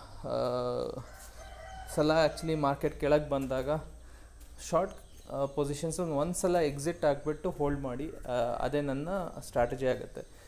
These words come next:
ಯಾಕಂದರೆ ನೆನ್ನೆ ತುಂಬಾ ಸೆಲ್ಲಿಂಗ್ ಪ್ರೆಷರ್ ಬಂದಿದ್ದರಿಂದ, ಆ, ಅಷ್ಟು ಆರಾಮಾಗಿ actually,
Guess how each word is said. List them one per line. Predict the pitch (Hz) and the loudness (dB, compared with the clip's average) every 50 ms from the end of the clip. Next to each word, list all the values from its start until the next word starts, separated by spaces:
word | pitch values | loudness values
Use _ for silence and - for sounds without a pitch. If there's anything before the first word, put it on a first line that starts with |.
| - - - | -16 -14 -4
ಯಾಕಂದರೆ | - 127 143 143 143 | 0 0 2 2 2
ನೆನ್ನೆ | 135 139 147 165 175 | 2 2 2 2 0
ತುಂಬಾ | 170 - 170 165 175 180 180 185 180 180 | 0 0 -2 0 2 2 4 4 4 2
ಸೆಲ್ಲಿಂಗ್ | 175 - - 156 147 165 170 170 | 2 2 2 4 4 4 0 0
ಪ್ರೆಷರ್ | - 156 151 147 165 160 | 2 2 2 2 2 0
ಬಂದಿದ್ದರಿಂದ, | 151 139 139 139 143 156 151 151 143 127 123 117 113 117 143 135 - - - - - - - - - - - - | 2 2 0 2 2 0 -2 0 0 0 2 2 2 0 0 -2 -6 -12 -16 -16 -18 -18 -18 -18 -16 -16 -12 -4
ಆ, | - | -2
ಅಷ್ಟು | 104 107 - - 113 139 - - - 170 | -2 -2 0 0 0 0 0 0 4 6
ಆರಾಮಾಗಿ | 147 143 151 156 156 156 160 156 156 147 151 | 8 8 8 6 4 4 2 0 2 4 4
actually, | 143 143 - - - 151 156 151 151 151 | 2 2 0 -4 -4 -2 0 0 0 0